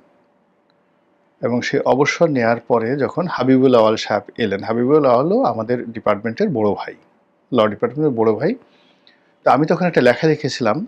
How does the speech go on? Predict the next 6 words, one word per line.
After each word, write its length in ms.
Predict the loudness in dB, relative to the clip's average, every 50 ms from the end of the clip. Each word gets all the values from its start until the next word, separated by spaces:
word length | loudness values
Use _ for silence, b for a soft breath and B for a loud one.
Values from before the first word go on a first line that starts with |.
| -4 0
নয়া 240 | 2 4 4 4 4
দিগন্তে, 520 | 0 -2 -6 -6 -8 -10 -12 _ -20 -20 -20 _ _ _ _ _ _ _ _ -2 2
নূ 200 | 4 4 4 4
হুদার 360 | 2 0 -4 0 2 2 0 0 -4 -12 _ _
পঞ্চ 400 | 0 0 0 0 0 -4 -4 -4 -2 -2 -2 -2
সালের 400 | -4 -6 -8 -6 -6 -4 -4 -6